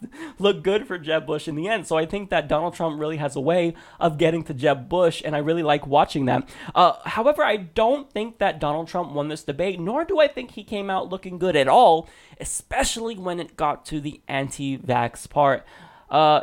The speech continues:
his lack of knowledge on foreign policy is also an issue. And in these two areas, I don't think he came out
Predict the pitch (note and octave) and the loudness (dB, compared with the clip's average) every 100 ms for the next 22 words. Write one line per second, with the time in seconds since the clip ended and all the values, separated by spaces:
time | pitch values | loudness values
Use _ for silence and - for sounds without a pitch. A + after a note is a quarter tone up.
0 | - C#3+ D3+ C3+ C#3+ D#3 G3+ G#3 E3 - | 0 -4 -4 -4 -2 0 0 -4 -8 -4
1 | C3 D#3 F3 E3 E3 D3+ C3+ D#3+ D3+ C3+ | 2 2 4 0 -2 -6 -6 -8 -8 -4
2 | E3+ F3+ - D3+ C#3 - A#3+ C4+ F#3+ D3+ | -2 -2 -6 -8 -8 -2 -2 -2 -6 -4
3 | D3 - D#3+ E3 _ _ _ _ _ _ | -4 -2 -2 -2 _ _ _ _ _ _
4 | - D#3 D#3 - _ - G#3 C4+ C#4 - | -10 -6 -4 -6 _ -2 0 0 -4 0
5 | F3+ G#3+ D#3+ C#3+ E3 G3 A3+ F3+ - E3 | 2 2 2 2 0 0 -4 -10 -6 -4
6 | D#3 D3+ D#3+ | 0 0 0